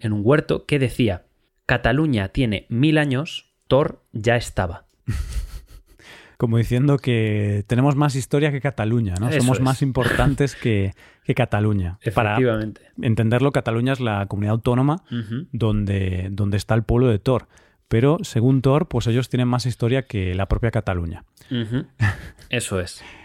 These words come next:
Speaker 2: Entonces, este es un detalle y un ejemplo de la actitud, quizá, de la gente que vive en Thor. Aquí ya vamos a, a elucubrar un poquito, ¿no? Ya vamos a <laughs> poner nuestras teorías, hablar de nuestra propia visión o inventar un poco lo que,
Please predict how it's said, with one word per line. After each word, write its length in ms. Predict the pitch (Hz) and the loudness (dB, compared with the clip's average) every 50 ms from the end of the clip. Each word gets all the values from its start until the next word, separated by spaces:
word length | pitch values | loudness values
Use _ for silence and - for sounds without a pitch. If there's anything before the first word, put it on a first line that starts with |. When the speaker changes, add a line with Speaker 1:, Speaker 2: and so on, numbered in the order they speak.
| - - - - - - - - - - - - _ _ _ _ _ | -20 -20 -20 -20 -20 -20 -20 -20 -20 -20 -20 -20 _ _ _ _ _
Speaker 2:
Entonces, 360 | 147 127 117 135 123 143 139 | -2 2 2 4 4 4 2
este 180 | 139 131 - 156 | 2 2 2 2
es 80 | 139 - | 2 4
un 100 | 156 147 | 4 4
detalle 420 | 139 127 107 - 120 117 120 139 | 4 4 4 2 2 4 4 4
y 20 | 143 | 4
un 100 | 131 120 | 2 2
ejemplo 480 | 113 - - 110 117 117 139 156 147 | 0 0 0 -2 0 0 2 2 2
de 640 | 117 110 104 101 101 98 98 95 95 95 98 98 92 - _ _ _ _ _ | 2 2 0 0 -2 -2 -4 -4 -6 -6 -8 -10 -10 -14 _ _ _ _ _
la 180 | _ 123 117 120 | _ 0 0 2
actitud, 560 | 120 - - - 127 120 - - 190 214 185 - - | 0 -2 -2 -2 -2 -2 2 2 2 2 2 0 -2
quizá, 400 | - 120 117 - 151 160 151 127 | -2 -2 0 2 2 2 2 2
de 460 | 110 107 104 101 101 101 98 98 98 | 2 0 0 0 0 0 0 0 0
la 100 | 98 101 - | -2 -2 -2
gente 280 | - 120 131 120 139 | 0 0 0 0 0
que 100 | - 123 | 0 2
vive 120 | 120 120 131 | 2 2 2
en 160 | 110 104 98 | 0 0 0
Thor. 200 | - 127 110 95 - | 2 0 0 0 -2
Aquí 220 | 127 - - 185 | -2 -2 0 2
ya 100 | 202 196 | 2 4
vamos 340 | 175 170 175 180 175 - - | 4 2 2 0 0 -2 -2
a, 460 | 131 110 107 98 95 90 90 110 117 - _ _ _ | -2 -2 -2 -2 -4 -4 -8 -12 -16 -20 _ _ _
a 100 | 143 143 | 2 4
elucubrar 380 | 143 143 123 139 131 156 160 | 4 4 4 4 2 4 4
un 100 | 170 165 | 4 2
poquito, 420 | 143 143 - - 120 110 - 98 92 | 2 0 0 0 -2 -2 -2 0 0
¿no? 180 | 113 135 139 123 | 2 2 2 2
Ya 260 | 113 120 123 135 135 | 4 4 4 4 4
vamos 380 | 127 139 147 135 - - - | 4 4 4 4 2 0 0
a 440 | 147 143 127 104 123 131 127 101 95 - - - - - | 0 0 0 0 0 -2 -2 -4 -6 -10 -14 -18 -20 -20
<laughs> 220 | - - - _ | -20 -20 -20 _
poner 240 | - 127 123 135 139 | 0 2 4 4 4
nuestras 340 | 147 143 131 - 135 117 - | 4 2 2 0 -2 -2 0
teorías, 680 | - 110 107 127 147 156 151 147 147 147 147 143 - - | 0 0 2 4 4 4 4 4 4 4 2 0 0 0
hablar 260 | 113 113 123 127 127 | 2 2 4 2 2
de 60 | 123 | 2
nuestra 360 | 123 127 120 - 120 117 110 107 | 0 0 -2 -2 -2 -2 -2 0
propia 300 | - 117 123 - 127 110 | -2 -2 0 0 0 2
visión 640 | 104 101 87 - - 143 147 160 160 160 156 143 123 | 2 0 -2 0 2 4 6 6 6 6 4 4 4
o 80 | 117 | 4
inventar 360 | 113 110 107 107 104 101 117 127 | 4 2 2 0 0 2 2 2
un 80 | 131 113 | 2 2
poco 360 | 131 123 - - 117 113 113 | 0 0 0 0 2 2 2
lo 140 | 107 110 101 | 2 0 0
que, 300 | - 117 117 127 120 | -2 -2 0 2 2